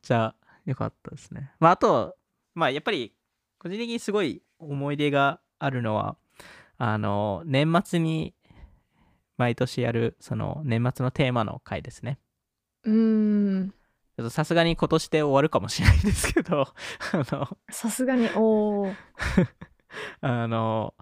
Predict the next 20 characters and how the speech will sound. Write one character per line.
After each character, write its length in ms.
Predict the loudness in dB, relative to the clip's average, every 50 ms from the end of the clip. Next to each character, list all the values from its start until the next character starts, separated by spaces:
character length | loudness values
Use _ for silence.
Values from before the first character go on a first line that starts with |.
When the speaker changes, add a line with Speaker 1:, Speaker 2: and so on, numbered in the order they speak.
| _ _ _
Speaker 1:
ま 80 | 4
あ、 40 | 4
で 60 | 6
も 80 | 4 2
二 100 | 0 0
千 220 | 0 0 0 2
二 80 | 0 -2
十 220 | 0 2 2 2
年 200 | 2 0 -4 -6
か 120 | -4 -4 -2
ら、 220 | -2 -2 -6 -8 _ _ _
あ 240 | -8 -8 -8 -8 -10
の、 280 | -10 -10 -10 -10 -12 -16 _ _ _ _ _ _ _ _ _
あ 100 | _ -10
の、 80 | -8 -2
毎 220 | -2 -2 -2 0
年 420 | -4 -6 -6 -4 -4 -4 -6 -6 _ _ _ _ _
一 220 | -12 -12 -6 -4 -2
年 160 | -2 -2 -4
間 400 | _ -8 -8 -8 -8 -10 -14